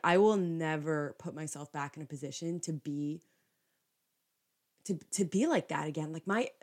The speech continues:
like, since that relationship ending, my anxiety has reduced a ton because I knew that bad things were happening. Like, I, I, I pretty much knew it, and I was right at the end.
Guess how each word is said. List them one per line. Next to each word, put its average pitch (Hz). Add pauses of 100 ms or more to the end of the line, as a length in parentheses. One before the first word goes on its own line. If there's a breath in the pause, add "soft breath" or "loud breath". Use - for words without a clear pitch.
(140)
like, 185 (1160)
since 240
that 302
relationship 220
ending, 208
my 202
anxiety 196
has 180
reduced 175
a 170
ton 202
because 170
I 180
knew 180
that 185
bad 165
things 156
were 147
happening. 143 (340 soft breath)
Like, 170
I, 220
I, 214 (800)
I 190
pretty 240
much 165
knew 143
it, 135
and 175
I 165
was 147
right 95 (800)
at 170
the 147
end. 135